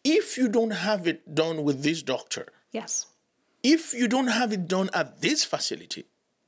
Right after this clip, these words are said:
Speaker 2: Yes.
Speaker 1: If you go that place and you get it done, which is two hundred fifty dollars less or a thousand dollars less,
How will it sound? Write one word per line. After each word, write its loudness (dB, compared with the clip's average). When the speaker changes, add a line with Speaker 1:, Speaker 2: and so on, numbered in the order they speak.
Speaker 2:
Yes. -6
Speaker 1:
If 0
you 6
go 4
that 2
place 2
and 2
you -2
get 0
it -2
done, 0
which 0
is -6
two 4
hundred 2
fifty -4
dollars 0
less 0
or 6
a 0
thousand 0
dollars 2
less, 0